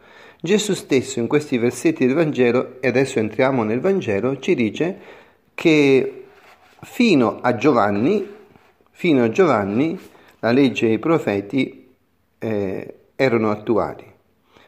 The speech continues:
Dopo Giovanni accade qualcosa. Eppure, sempre in questi pochi versetti, quasi, è, è quasi una lettura paradossale, sembra contraddire il primo versetto, "Eppure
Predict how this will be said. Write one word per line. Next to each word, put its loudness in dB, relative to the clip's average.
Dopo 2
Giovanni 4
accade -2
qualcosa. -4
Eppure, 4
sempre 0
in -2
questi -4
pochi 0
versetti, -2
quasi, -4
è, -4
è -2
quasi 0
una 2
lettura 2
paradossale, 0
sembra -2
contraddire 0
il -2
primo -2
versetto, -2
"Eppure 2